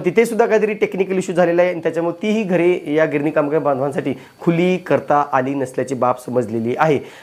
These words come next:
आता महत्त्वाचा प्रश्न आहे की मित्रांनो, गिरणी कामगार बांधवांची मागणी अशी आहे की जे काही घरे दिली जातील ते प्रामुख्याने मुंबईमध्ये दिली जावीत अशी एक म-, प्रमुख मागणी त्यांनी या ठिकाणी केलेली आहे. आता श-, राज्य शासनाकडून सांगण्यात आलेलं आहे की मुंबईमध्ये आम्हाला तेवढी जागा उपलब्ध नाही,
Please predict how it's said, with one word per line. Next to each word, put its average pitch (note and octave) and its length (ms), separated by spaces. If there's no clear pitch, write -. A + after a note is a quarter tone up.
आता C#3+ 180
महत्त्वाचा E3+ 440
प्रश्न E3+ 260
आहे D#3+ 80
की D#3+ 100
मित्रांनो, D#3+ 400
गिरणी D3+ 320
कामगार D#3 300
बांधवांची C#3+ 300
मागणी C3+ 240
अशी C3 160
आहे E3 180
की F3 60
जे F3+ 200
काही G3+ 200
घरे F3+ 240
दिली D#3 240
जातील D3+ 300
ते F#3 60
प्रामुख्याने F3 480
मुंबईमध्ये F#3+ 520
दिली F#3 180
जावीत E3 220
अशी D#3+ 260
एक G3 120
म-, D3 420
प्रमुख E3+ 320
मागणी D#3+ 260
त्यांनी D3 300
या C#3+ 120
ठिकाणी C3+ 340
केलेली C#3 380
आहे. A#2+ 340
आता D#3+ 160
श-, - 160
राज्य C#3+ 220
शासनाकडून E3 400
सांगण्यात G3 300
आलेलं E3 180
आहे D#3 160
की C3 260
मुंबईमध्ये D#3 520
आम्हाला D#3 220
तेवढी D#3 260
जागा D3+ 180
उपलब्ध D3+ 300
नाही, D#3 200